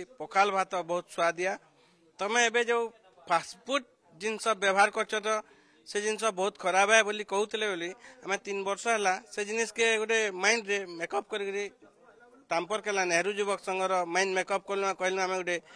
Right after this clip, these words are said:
ପଖାଲ ବାବଦରେ ବାର୍ତ୍ତା ଦେମା, ଆଗକେ ଯେନ୍ତା ଆମ ପିଢ଼ିମାନେ ଆସିବେ, ପଖାଲ ବାବଦରେ ବାର୍ତ୍ତା ଦେମା, ଯେନ୍ଟାକି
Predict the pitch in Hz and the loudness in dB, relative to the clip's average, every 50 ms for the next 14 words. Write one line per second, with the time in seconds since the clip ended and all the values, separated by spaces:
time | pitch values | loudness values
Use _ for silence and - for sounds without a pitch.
0 | - - - _ _ _ - 175 175 - - 254 262 262 254 247 240 240 240 226 | -20 -20 -20 _ _ _ -2 -2 -2 4 4 4 6 6 6 4 4 2 2 0
1 | 247 233 202 196 190 190 - 220 220 214 214 214 208 202 190 - _ 233 226 220 | -2 2 4 4 4 4 2 -2 0 0 0 2 2 2 0 0 _ 0 0 0
2 | 214 214 202 208 202 202 208 202 196 - - 190 180 190 196 196 190 190 196 190 | 0 0 0 0 2 2 0 -2 -4 -6 -8 -6 -2 -2 0 0 0 0 0 -2
3 | 185 170 175 165 - - 170 175 160 156 - _ - _ - - 165 165 - 208 | 0 -2 -4 -4 -4 -6 -4 -4 -4 -4 -8 _ -20 _ -10 -8 -8 -4 2 2
4 | 214 220 214 214 208 208 208 196 202 202 175 175 175 160 - - 185 185 180 175 | 2 4 4 0 0 0 -2 -2 -4 -2 0 0 0 0 0 -4 -2 0 0 0
5 | 175 180 180 - - _ _ _ _ - - _ _ _ _ _ - 190 196 196 | 0 -2 -2 -6 -18 _ _ _ _ -20 -20 _ _ _ _ _ -2 -2 2 2
6 | 208 196 196 220 | 2 2 2 0